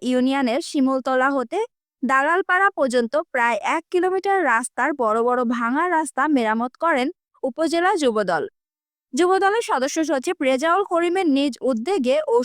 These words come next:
সংস্কার ও মেরামত কাজের অংশ আরও উপস্থিত ছিলেন জেলা যুবদলের সহ সাধারণ সম্পাদক খোরশেদ আলম খোকন, উপজেলা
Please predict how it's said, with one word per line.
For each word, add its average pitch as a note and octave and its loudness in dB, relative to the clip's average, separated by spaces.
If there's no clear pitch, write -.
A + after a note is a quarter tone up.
সংস্কার E4+ 0
ও B3 2
মেরামত D#4+ 0
কাজের A#3+ 2
অংশ C#4 0
আরও C#4 0
উপস্থিত D#4+ -6
ছিলেন A#3+ 0
জেলা C#4+ 2
যুবদলের D4 0
সহ D4 -2
সাধারণ C4+ 2
সম্পাদক C#4+ 0
খোরশেদ C4 0
আলম A#3+ 0
খোকন, G#3 -4
উপজেলা F4+ 0